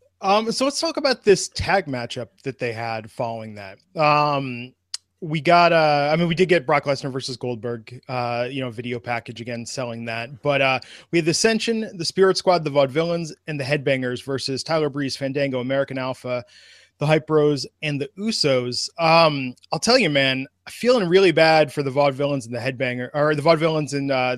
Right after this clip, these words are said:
the Ascension in this, 'cause if you're on a team with the Spirit Squad and the Headbangers,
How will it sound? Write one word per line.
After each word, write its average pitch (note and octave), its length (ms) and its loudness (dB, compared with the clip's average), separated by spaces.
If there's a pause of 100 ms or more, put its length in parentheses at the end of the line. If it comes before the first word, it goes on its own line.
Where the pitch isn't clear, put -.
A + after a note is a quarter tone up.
the C3+ 120 -4
Ascension E3 440 0
in C3+ 100 -2
this, B2+ 200 -4
'cause C3+ 120 -6
if - 120 -10
you're G#3 100 0
on B3+ 60 0
a D3+ 80 0
team F3 300 -6
with D#3+ 120 -6
the C3+ 80 -10
Spirit D#3+ 380 -2
Squad E3+ 380 2
and C#3 140 -6
the A#2+ 60 -4
Headbangers, F3+ 680 -4